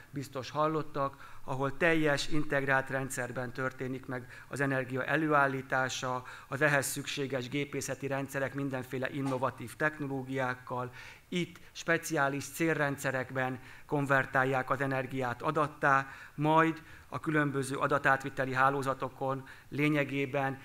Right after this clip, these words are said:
ettől a ponttól kezdve a villamosenergia re-, ellátó rendszereket kikerülve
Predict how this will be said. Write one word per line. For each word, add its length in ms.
ettől 360
a 60
ponttól 420
kezdve 540
a 100
villamosenergia 840
re-, 240
ellátó 480
rendszereket 560
kikerülve 760